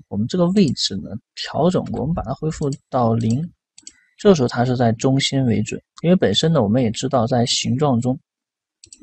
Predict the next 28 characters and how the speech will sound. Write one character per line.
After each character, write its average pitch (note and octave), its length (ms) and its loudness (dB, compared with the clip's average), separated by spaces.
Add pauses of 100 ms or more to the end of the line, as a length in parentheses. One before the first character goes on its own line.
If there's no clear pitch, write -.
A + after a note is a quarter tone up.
它 - 220 2
自 F3+ 200 2
身 F#3 300 0
在 B2+ 180 2
这 A#2 120 2
个 A#2 40 4
椭 - 140 -6
圆 G#2+ 100 0
中 A#2 160 2
有 A2 60 2
路 B2 240 0
径， A#2+ 200 0
路 E3+ 200 4
径 F3 180 0
中 D3+ 220 2
有 C#3 80 2
X D#2+ 400 -6
Y， A#2+ 180 2 (300)
有 G2 240 -4
这 A#2 160 -4
个 G#2+ 120 -6
位 C3 220 4
置， - 300 -2
它 A#2+ 180 2
可 A#2+ 120 -2
以 A#2 60 -2
控 A#2 340 -2
制。 - 160 -10